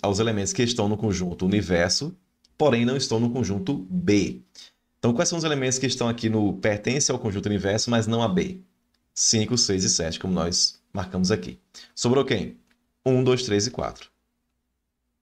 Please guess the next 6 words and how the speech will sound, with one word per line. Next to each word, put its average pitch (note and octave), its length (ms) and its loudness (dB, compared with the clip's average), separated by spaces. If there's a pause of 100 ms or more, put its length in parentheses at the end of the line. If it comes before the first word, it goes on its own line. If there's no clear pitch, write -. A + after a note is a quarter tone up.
(1040)
Esse C#3 300 2
aqui A#2+ 320 2
é A#2 40 2
o A#2 100 2
conjunto G2 680 -2
B. F2 380 -2